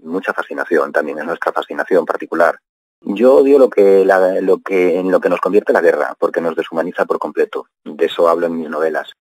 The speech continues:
Pero también soy de los que se compran un caza de colección en un momento dado y lo colocan en una repisa, o adorno una pared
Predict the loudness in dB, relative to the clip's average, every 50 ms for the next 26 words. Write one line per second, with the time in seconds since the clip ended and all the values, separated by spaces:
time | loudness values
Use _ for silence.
0 | _ _ _ _ -4 -2 0 0 0 0 0 0 0 0 2 2 2 0 0 -4
1 | -4 -2 0 0 0 0 0 0 -2 -2 -2 -2 -2 -2 -4 -2 -2 -2 -2 -2
2 | -4 -6 -4 -2 -2 -2 -2 0 0 0 2 2 0 -2 0 2 2 2 2 2
3 | 0 -2 -4 -6 -4 -4 -6 -4 -2 0 2 2 2 2 2 0 0 0 0 2
4 | 2 2 0 -2 -2 -4 -4 -4 -2 -2 -2 -2 -2 -2 -4 -2 -2 -2 -2 -2
5 | -4 _ _ _ _ _ -4 0 2 4 4 4 4 4 4 4 2 2 2 2
6 | 0 0 0 0 2 2 2 0